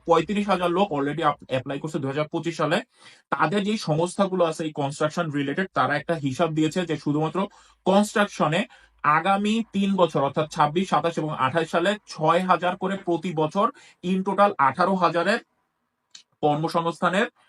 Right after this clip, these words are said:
একটা কোটা তারা already দিয়ে দিয়েছে। অর্থাৎ কোটাগুলা কিন্তু সব সেক্টর রিলেটেড, কে এগ্রিকালচারের সিজনাল,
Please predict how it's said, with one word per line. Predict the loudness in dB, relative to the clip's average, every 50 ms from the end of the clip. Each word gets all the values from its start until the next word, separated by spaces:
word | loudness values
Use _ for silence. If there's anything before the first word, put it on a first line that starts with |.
| -8 -4
একটা | -4 0 0 0
কোটা | 0 0 0 0 2 2 0 2
তারা | 2 2 2
already | 2 0 0 -2 -2 -2 -2 0
দিয়ে | 0 0
দিয়েছে। | 0 0 -2 -2 -4 -6 -6 -4
অর্থাৎ | -4 -4 0 2 2 2 2 0 _ _ _ _ _ _ _ _ _ _ _ _ _ _ _ _ _ _ _ _ _ _ -20 _ _ -2
কোটাগুলা | 0 2 4 4 4 4 4 4 2 2
কিন্তু | 2 0 -2 0 0 -2
সব | -2 -4 -8 -6 -2 0 2 2 0 -2 -6 -14 -6 -2
সেক্টর | -2 -2 -2 -4 _ _ 2 2 2 2 2 0 0
রিলেটেড, | 2 4 2 2 2 0 -4 -6 -8 -12 _ _ _ _ _ _ _ _ _ _ _ _ _
কে | 0 0 2 2 0 0
এগ্রিকালচারের | 0 0 2 0 0 0 2 2 2 2 2 -2 -2 0 0 -2 -4 -6
সিজনাল, | -8 -8 -8 -6 -6 -2 0 0 0